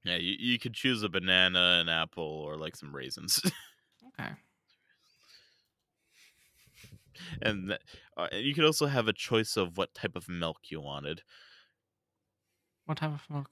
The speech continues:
Speaker 2: did you want?
Speaker 1: I always went for the chocolate milk, al-, although it was pretty shitty chocolate milk, in all honesty. <laughs>
Speaker 2: Do you not like chocolate milk?
Speaker 1: Oh, I lo-, I love chocolate milk.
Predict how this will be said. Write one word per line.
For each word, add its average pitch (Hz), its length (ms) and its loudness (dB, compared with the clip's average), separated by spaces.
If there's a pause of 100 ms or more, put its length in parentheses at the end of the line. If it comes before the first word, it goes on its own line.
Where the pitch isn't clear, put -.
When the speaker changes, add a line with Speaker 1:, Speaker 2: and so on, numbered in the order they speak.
Speaker 2:
did 151 100 -20 (120)
you 151 140 -20
want? 156 300 -20 (1200)
Speaker 1:
I 101 160 8
always 92 220 6
went 87 160 0
for 92 60 -12
the 85 100 -6
chocolate 82 440 -2
milk, 85 320 -4
al-, 80 200 -4 (140)
although 87 480 2
it 98 240 -8
was 85 220 -4 (100)
pretty 85 180 0
shitty 71 300 -6
chocolate 76 380 -6
milk, 71 220 -10
in 76 80 -10
all 76 120 -10
honesty. - 320 -12 (260)
<laughs> 156 80 0 (2000)
Speaker 2:
Do 190 100 0
you 202 80 6
not 185 180 4
like 170 300 2
chocolate 160 460 -4
milk? 170 200 -2 (480)
Speaker 1:
Oh, 127 140 4
I 101 120 10
lo-, 98 200 4 (120)
I 110 80 -2
love 107 360 2
chocolate 76 440 -6
milk. 78 320 -8